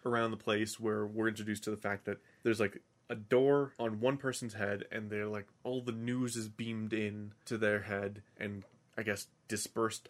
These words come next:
out. Uh, this episode also has Simon Pegg in it, so I, I, I say, yeah. <laughs> Cool. Simon Pegg does actually pretty good in this. He is the editor in, in this. He edits the news,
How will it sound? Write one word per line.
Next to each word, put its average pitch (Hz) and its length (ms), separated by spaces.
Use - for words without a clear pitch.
out. 135 400
Uh, 139 200
this 185 200
episode 208 240
also 180 180
has 170 120
Simon 147 340
Pegg 117 300
in 107 100
it, 131 180
so 110 260
I, 107 120
I, 107 180
I 110 60
say, 104 440
yeah. 117 520
<laughs> - 60
Cool. 143 380
Simon 220 260
Pegg 214 180
does 180 160
actually 165 240
pretty 143 220
good 135 160
in 113 80
this. 104 200
He 190 420
is 151 300
the 135 440
editor 110 460
in, 104 480
in 104 200
this. 101 460
He 143 480
edits - 340
the 135 100
news, 113 500